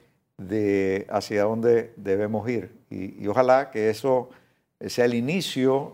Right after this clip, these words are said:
de políticas de Estado, eh, para que, eh, realmente atendemos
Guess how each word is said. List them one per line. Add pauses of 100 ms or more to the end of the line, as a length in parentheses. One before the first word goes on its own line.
(120)
de
políticas
de
Estado, (540)
eh,
para
que, (420)
eh,
realmente
atendemos